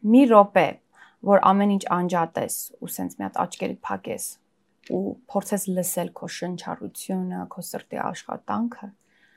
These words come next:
մեծ օգուտ ա։ Էդ, ը,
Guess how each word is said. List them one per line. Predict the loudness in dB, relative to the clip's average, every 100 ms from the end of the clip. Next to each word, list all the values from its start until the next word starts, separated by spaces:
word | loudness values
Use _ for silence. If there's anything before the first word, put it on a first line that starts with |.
| _ _ -6
մեծ | -2 0 -2 -4
օգուտ | -10 -10 -16 -16
ա։ | -14 -16 _ -20 _ _ _ _ _ _ _ _ _ _ _ _ _ 0
Էդ, | 2 2 -6 _ _ _
ը, | -8